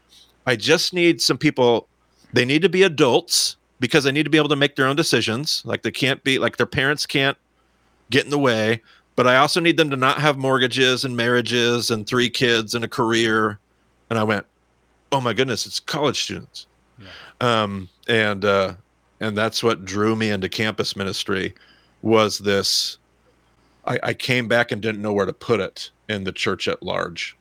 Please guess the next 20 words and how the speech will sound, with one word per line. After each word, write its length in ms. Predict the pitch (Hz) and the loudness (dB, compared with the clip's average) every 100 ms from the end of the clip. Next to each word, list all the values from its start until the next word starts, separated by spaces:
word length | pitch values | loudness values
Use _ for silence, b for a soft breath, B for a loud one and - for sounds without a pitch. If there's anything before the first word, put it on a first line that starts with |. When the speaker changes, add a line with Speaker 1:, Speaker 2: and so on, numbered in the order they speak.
| _ _ - | _ _ -6
Speaker 1:
Um, 400 | 101 92 90 85 _ _ _ _ _ _ _ - | -6 -6 -8 -14 _ _ _ _ _ _ _ -10
a-, 160 | 107 110 - | -6 -4 -4
and 280 | 110 98 - _ 131 | -6 -8 -14 _ 0
yeah, 240 | 127 95 | 0 0
it 40 | 107 | -2
was, 280 | 107 - - | -2 -2 -2
it's 340 | 110 - - - 139 110 | -4 -4 -12 -14 -10 -4
been 160 | 110 | -2
a 40 | 101 | -2
wild 360 | 92 92 87 | -2 -4 -4
ride. 220 | 87 85 - | -4 -6 -8
It's 120 | - - | -12 -8
been 160 | 101 | -8
fantastic. 560 | - 90 - - - - _ _ _ _ _ _ _ _ _ - - - - - - | -8 -8 -8 -10 -12 -16 _ _ _ _ _ _ _ _ _ -20 -20 -20 -20 -20 -16
Speaker 2:
That's 160 | - | -12
great. 240 | 120 117 - - - B B B | -8 -8 -8 -18 -18 B B B
And 100 | 131 | 0
so 140 | 160 | 0
how 240 | 120 170 | 2 2
did, 200 | 185 170 | 2 0